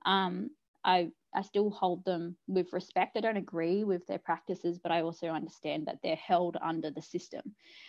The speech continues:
Um, and I think they now, since, like, since I've had my free birth, they've actually said to me that they're aware that they are <laughs> held under the system,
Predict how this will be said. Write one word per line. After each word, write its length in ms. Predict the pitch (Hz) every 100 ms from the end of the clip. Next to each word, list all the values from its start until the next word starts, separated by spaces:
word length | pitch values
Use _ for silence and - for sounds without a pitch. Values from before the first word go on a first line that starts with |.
| - _ -
Um, 400 | 180 165 - - _ _ _ _ - _
and 360 | 196 170 175 - _
I 80 | 175
think 220 | - 170 -
they 380 | 175 170 160 165 _ -
now, 320 | 180 170 165
since, 560 | - 175 - - - _ _ _
like, 220 | 175 175 -
since 320 | 185 160 - -
I've 180 | 170
had 140 | - 180
my 120 | 175
free 200 | - 180
birth, 240 | 170 - -
they've 140 | -
actually 340 | - - - 170
said 220 | 175 160
to 120 | 175
me 140 | 160 156
that 200 | - - _ _ _ _ -
they're 320 | 180 165 156 160
aware 500 | 160 156 147 165 - _ _
that 200 | - -
they 180 | - 156
are 260 | 135 151 214 - - -
<laughs> 760 | - 294 - - - - - -
held 280 | - 175 165
under 260 | 165 170 175
the 100 | -
system, 480 | - - - -